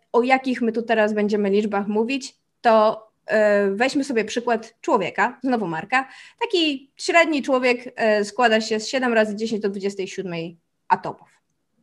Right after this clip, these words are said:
No i teraz, jeżeli próbowałam, e, policzyć, ile, e, prawdopodobieństwa wystąpienia tej konkretnej ułożonej liczby, e, piłeczek, e, siedem razy dziesięć do dwudziestej siódmej w tym prawym pojemniku by wynosił,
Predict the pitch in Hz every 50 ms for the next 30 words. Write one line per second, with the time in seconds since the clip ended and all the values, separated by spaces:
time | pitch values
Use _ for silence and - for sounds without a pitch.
0 | _ _ _ _ _ _ _ - 269 311 359 370 349 - 370 359 339 349 349 -
1 | - 339 269 311 302 339 339 339 320 302 277 - 240 247 240 240 233 226 233 320
2 | 320 370 294 214 202 208 - - 277 254 226 220 220 220 214 208 - - 208 202
3 | 202 202 202 202 202 202 233 233 226 233 233 233 233 226 220 226 240 240 240 -
4 | 233 208 214 214 - 226 214 220 233 226 214 202 202 202 254 - - _ - 269
5 | 294 277 269 - 247 233 226 226 247 262 247 254 262 226 220 214 - 220 214 208
6 | 214 208 202 220 226 226 220 202 208 214 220 233 202 208 190 196 196 190 - -
7 | - 196 196 190 196 190 196 - _ - 240 220 214 233 226 226 - - 185 -
8 | - - _ _ _ _ _ _ - 196 196 185 185 185 196 - 247 240 233 214
9 | 202 202 196 202 196 196 220 226 220 202 196 196 190 190 202 202 202 208 202 196
10 | 196 214 196 196 175 175 175 _ 214 208 202 233 233 233 226 208 202 214 202 196
11 | 185 190 202 208 208 208 185 190 180 180 190 226 269 277 320 294 302